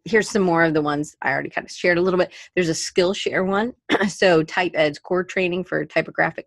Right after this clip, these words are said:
mastery. There's one, um, pairing typefaces. This one was amazing. I had never learned how to do this. These are all really inexpensive.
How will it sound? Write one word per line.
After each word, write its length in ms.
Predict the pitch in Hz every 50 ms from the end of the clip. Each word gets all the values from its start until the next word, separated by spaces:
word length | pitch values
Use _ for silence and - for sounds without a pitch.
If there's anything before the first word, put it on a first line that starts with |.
| _ -
mastery. 680 | 151 156 147 156 165 165 - - - 208 247 262 - _ - - - - - - - - _ _ _
There's 240 | - 190 185 165 -
one, 380 | 175 175 170 170 170 165 156 - _ -
um, 380 | 165 156 151 147 143 - - - _
pairing 340 | - 208 175 185 196 196 175
typefaces. 600 | - - 170 160 - - 190 220 - 262 262 247 - -
This 320 | - 165 233 277 302 - -
one 240 | 466 466 440 370 233
was 280 | 185 165 151 - - _ -
amazing. 680 | 180 175 165 165 165 170 185 208 220 240 294 320 330 - - _ -
I 160 | 202 220 233
had 200 | 214 214 208 185
never 640 | 185 185 185 185 185 185 190 214 226 226 226 - - -
learned 440 | 185 170 175 175 175 175 185 196 180
how 120 | 175 180
to 100 | 170 170
do 340 | 156 160 _ - 156 156 175
this. 340 | 196 220 240 269 247 - - _ - - - _
These 120 | 285 302 -
are 100 | - -
all 280 | 175 165 160 165 - - 151
really 420 | 160 160 151 151 160 156 151 - _ _ _ _ _ _ _ _ _ _ _ _ _
inexpensive. 640 | 160 170 156 - - - - 151 165 - 277 277